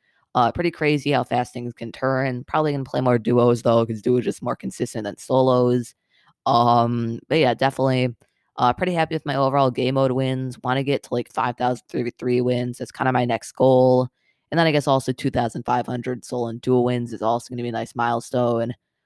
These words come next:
Um, but yeah, it's basically just gonna be everything, uh, about my account, just how it's progressed throughout this past season. So yeah, hope you guys enjoyed this episode of the podcast. Thank you for listening to this episode of the Brawl Time Podcast.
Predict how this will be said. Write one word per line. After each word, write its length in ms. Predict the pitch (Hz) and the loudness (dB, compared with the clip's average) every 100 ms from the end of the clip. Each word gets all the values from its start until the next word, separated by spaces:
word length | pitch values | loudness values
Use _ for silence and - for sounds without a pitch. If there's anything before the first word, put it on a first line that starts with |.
| _ _ _ | _ _ _
Um, 640 | 135 147 160 160 160 143 117 | 0 2 4 2 0 -2 -4
but 100 | 143 | 0
yeah, 140 | 165 | 0
it's 140 | - - | -2 -2
basically 400 | 143 170 - 202 | -2 -2 -2 -2
just 160 | 175 | -4
gonna 120 | 180 175 | -4 -2
be 180 | 170 - | -2 -2
everything, 760 | 139 151 156 165 160 156 151 156 - | -2 0 0 2 2 2 0 -2 0
uh, 380 | 131 135 131 131 | 2 4 4 2
about 200 | 139 - | 2 2
my 100 | 135 | 0
account, 360 | - 135 139 135 | 0 0 0 -2
just 100 | - | -2
how 80 | |
it's 100 | 131 | -4
progressed 400 | - 123 131 127 | -2 0 0 0
throughout 200 | 127 123 | 0 0
this 120 | - - | -2 -8
past 280 | 113 - | -8 -8
season. 580 | - 147 139 143 139 139 - _ _ _ _ _ | -4 -4 -2 -2 -2 -4 -8 _ _ _ _ _
So 140 | 185 | -2
yeah, 80 | 180 | 0
hope 140 | 131 | 0
you 60 | 147 | 0
guys 220 | 156 151 | 0 0
enjoyed 380 | 151 156 151 143 | 0 0 0 -2
this 160 | - 151 | -4 -4
episode 480 | - - 151 151 | -4 -2 0 0
of 100 | 135 | -2
the 60 | 143 | -4
podcast. 640 | 147 151 127 - - - _ _ _ _ _ _ | -4 -4 -8 -10 -14 -20 _ _ _ _ _ _
Thank 180 | 160 156 | 2 4
you 80 | 135 | 2
for 140 | 127 | 4
listening 560 | 120 123 - 120 120 117 | 4 4 4 4 4 4
to 120 | 120 | 2
this 440 | 131 139 143 - - | 6 4 4 -2 0
episode 500 | 123 127 - 127 120 | 0 0 4 8 8
of 80 | 113 | 6
the 60 | |
Brawl 240 | - 117 123 | 4 2 2
Time 340 | - 120 120 | 0 -2 -2
Podcast. 1040 | - 113 101 - - - - - - - | -4 -4 -4 -6 -8 -8 -10 -16 -16 -18